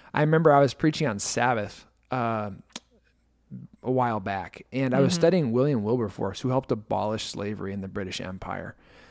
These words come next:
Speaker 1: And one of the things that he talked about is how, one, he kept Sabbath, and that allowed him to, to live a
Speaker 2: Mm.
Speaker 1: sustainable life when he was going up against what seemed to be a brick wall,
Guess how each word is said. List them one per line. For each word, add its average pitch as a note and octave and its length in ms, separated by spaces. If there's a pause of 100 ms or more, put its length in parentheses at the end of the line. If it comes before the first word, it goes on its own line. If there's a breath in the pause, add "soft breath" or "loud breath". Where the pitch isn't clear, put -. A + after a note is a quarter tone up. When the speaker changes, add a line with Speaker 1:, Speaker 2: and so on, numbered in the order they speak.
(220 soft breath)
Speaker 1:
And C3 240
one C#3 100
of D#3+ 80
the C#3 100
things C3 300
that A#2+ 80
he B2 140
talked B2 340
about A#2 180
is A2 80
how, A2+ 200
one, A#2+ 260
he A#2+ 100
kept A2+ 240
Sabbath, B2 460
and A#2 100
that C3+ 140
allowed A#2 440
him A2 240
to, A2 220
to A2+ 240
live A#2+ 300
a A#2+ 40
Speaker 2:
Mm. G#2+ 40
Speaker 1:
sustainable A2+ 760
life G2 340
when A2+ 100
he A#2+ 100
was A2 120
going A#2 220
up A#2+ 180
against A#2+ 340
what A2 160
seemed C3+ 260
to A#2 60
be A#2 100
a G2+ 60
brick G#2 380
wall, F#2 380